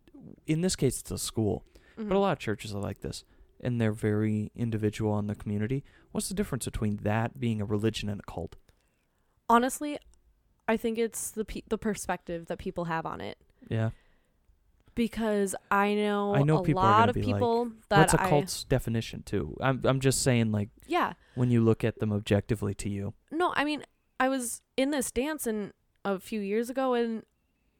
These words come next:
Speaker 2: my choreographer was saying, like, "Yeah, this is basically shunning organized religion and all this stuff." I'm like, "Catholic over here, but, uh,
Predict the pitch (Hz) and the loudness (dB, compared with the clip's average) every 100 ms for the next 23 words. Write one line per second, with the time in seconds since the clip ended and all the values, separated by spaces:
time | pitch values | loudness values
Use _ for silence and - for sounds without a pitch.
0 | - 226 226 - 226 233 254 262 233 - | -4 0 0 0 0 0 0 0 0 0
1 | 208 202 196 - 254 240 220 226 226 196 | -2 -2 -2 2 4 4 4 2 -2 4
2 | 233 226 - 208 208 202 - 226 220 214 | 4 4 -4 -2 0 0 2 2 2 0
3 | - 220 226 208 202 196 214 208 202 196 | 2 4 4 2 2 2 2 2 0 2
4 | 202 208 208 - 220 214 185 180 _ _ | 4 4 2 0 -2 0 -6 -8 _ _
5 | _ - _ _ _ _ _ _ _ _ | _ -20 _ _ _ _ _ _ _ _
6 | - 427 233 214 190 220 254 349 226 190 | -6 -2 -2 0 0 0 0 -2 0 2
7 | 160 147 135 117 127 | 4 4 2 0 -4